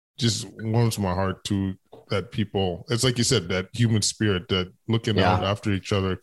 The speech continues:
Speaker 1: 'Cause
Speaker 2: I mean, that's, that's how we are. And I think a lot of us deny it, but I think when it comes down to it, most of us would do that for, you know, somebody that you don't even know. I mean, it's another human being. And I think we need to remember that and, and get back to that.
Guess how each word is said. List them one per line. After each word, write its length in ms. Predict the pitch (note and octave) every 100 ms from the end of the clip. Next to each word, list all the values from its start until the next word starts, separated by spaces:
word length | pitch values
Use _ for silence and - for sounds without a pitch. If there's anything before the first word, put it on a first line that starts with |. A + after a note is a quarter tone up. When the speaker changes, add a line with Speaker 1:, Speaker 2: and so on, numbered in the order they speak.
| -
Speaker 1:
'Cause 120 | -
Speaker 2:
I 40 | D#3+
mean, 160 | E3+
that's, 360 | F#3 A3 A3+ -
that's 260 | A#2 D#3+ G3
how 160 | F#3+ F3
we 160 | C#3+
are. 300 | C3 B2+ G#2+
And 160 | G2+ G2+
I 120 | F#2
think 200 | A2 C3
a 60 | A#2+
lot 200 | G#2+ A2+
of 80 |
us 220 | A2 G#2 G#2+
deny 400 | F#2 G2 G2 G2
it, 200 | C#2 -
but 280 | F2+ F#2 - - _ _ _
I 80 | -
think 280 | A2 D#3 D3+
when 120 | C#3+
it 80 | B2
comes 240 | C#3 C3
down 240 | G2+ B2 C3+
to 140 | A2+
it, 140 | G#2 F#2+
most 280 | G2+ B2 -
of 60 | A2+
us 260 | A2 -
would 160 | B2+ A2
do 160 | A2 F3+
that 320 | - A#2+ -
for, 300 | F#2 F2 - - -
you 80 | -
know, 220 | F2+ A2+
somebody 580 | C3+ - A#2+ C#3+ C3+ F#2+
that 160 | A#2 A2+
you 100 | C#3
don't 200 | B2 F3
even 240 | G#3 G3+
know. 320 | C#3 G#3 C3
I 20 | F#2+
mean, 260 | G2+ G2+ -
it's 160 | A2+
another 260 | D3 C#3+ D#3
human 300 | D3+ D#3 C#3
being. 360 | A#2+ D3+ G2
And 140 | E2+ F2+
I 80 | F#2
think 240 | A#2+ B2
we 80 | A2
need 180 | A2 G#2+
to 80 | G#2+
remember 360 | G2+ F#2+ B2
that 320 | F2+ B1 D2
and, 240 | D#2+ E2 -
and 180 | E2 F2+
get 160 | F2
back 220 | D#2+ D#2 -
to 60 | F2+
that. 280 | - D2